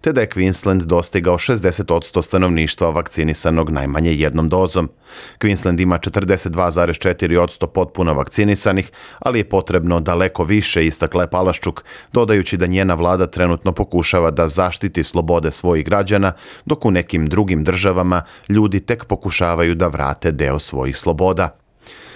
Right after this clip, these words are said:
Teritorija glavnog grada Australije danas će dostići osamdeset odsto vakcinisanih najmanje jednom dozom vakcine protiv kovida. To je najavio šef ministara A C T-a Andrew Barr.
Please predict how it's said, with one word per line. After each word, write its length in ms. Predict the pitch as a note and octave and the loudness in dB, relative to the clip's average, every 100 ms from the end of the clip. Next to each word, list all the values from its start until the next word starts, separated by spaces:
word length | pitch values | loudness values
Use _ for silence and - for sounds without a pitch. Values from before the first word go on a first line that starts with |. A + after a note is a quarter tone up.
| - - - | -20 -12 -2
Teritorija 420 | D#3 D#3 D#3 C#3 | 0 2 2 2
glavnog 300 | C3 C#3 B2+ | 2 2 2
grada 220 | C3 A#2+ | 2 2
Australije 460 | G#2 - B2+ B2+ A2+ | 0 0 0 2 2
danas 240 | A#2+ A#2+ | 2 0
će 220 | - A#2 | 0 0
dostići 500 | G#2 A#2 - A#2 A2+ | 2 2 0 -2 2
osamdeset 680 | G2+ - G2 F#2+ A2+ A2 F2+ | 2 2 2 2 2 0 0
odsto 340 | G#2+ - - | 0 0 -2
vakcinisanih 800 | F#2 F#2 - G#2 G2+ - G2 F#2 | 0 0 0 2 2 2 2 2
najmanje 480 | F#2+ G2 G2 G2 F#2+ | 2 2 2 2 2
jednom 400 | F2 E2+ F#2 F2+ | 2 2 2 0
dozom 320 | D#2+ F2 F#2 | 2 0 0
vakcine 380 | E2+ - E2+ E2 | -2 -2 0 0
protiv 280 | D#2+ E2+ F2+ | 0 -4 -2
kovida. 440 | F#2 G2 G2+ F2+ E2+ - - - | 0 0 0 0 -4 -10 -20 -4
To 100 | A#2 | 0
je 60 | G#2+ | 2
najavio 420 | G2 G2 G2 G2+ | 4 2 4 2
šef 300 | - G2+ - | 2 -2 0
ministara 460 | G2 G2 - F2+ F2+ | 0 0 2 2 2
A 80 | |
C 180 | F2 F2 | 0 -4
T-a 280 | D#2 F2 F2 | -2 0 2
Andrew 360 | F2 E2+ D#2+ F2+ | 2 0 0 0
Barr. 300 | G#2 G2+ | 2 0